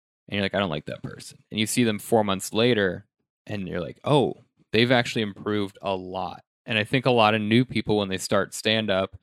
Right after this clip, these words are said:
wanna be shocking and intense.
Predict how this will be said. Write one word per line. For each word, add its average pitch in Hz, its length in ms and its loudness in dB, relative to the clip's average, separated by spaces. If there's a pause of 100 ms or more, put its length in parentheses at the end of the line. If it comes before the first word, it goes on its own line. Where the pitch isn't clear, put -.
(420)
wanna 107 280 0
be 98 120 -4
shocking 95 840 -4 (100)
and 98 140 -8
intense. - 840 -12